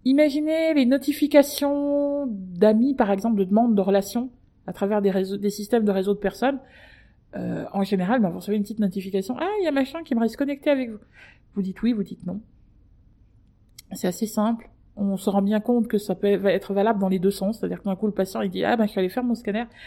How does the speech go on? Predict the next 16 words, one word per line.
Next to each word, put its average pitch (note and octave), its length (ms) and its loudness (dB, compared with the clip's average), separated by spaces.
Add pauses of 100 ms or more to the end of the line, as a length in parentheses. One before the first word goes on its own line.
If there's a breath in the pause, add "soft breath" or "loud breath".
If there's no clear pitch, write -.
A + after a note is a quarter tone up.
(200 loud breath)
Ah - 40 -2
ben, A#3 100 6
je A3+ 60 2
vais A#3 60 6
le G3+ 80 2
partager B3 400 0
avec G3+ 240 0
le G#3 60 2
docteur G3+ 280 -2
machin. G3+ 320 -2 (500 loud breath)
Et A#3 100 4
puis C#4+ 240 2
aussi C4+ 400 0
avec A3+ 200 4
l'infirmière A3 440 2
truc. » - 340 -8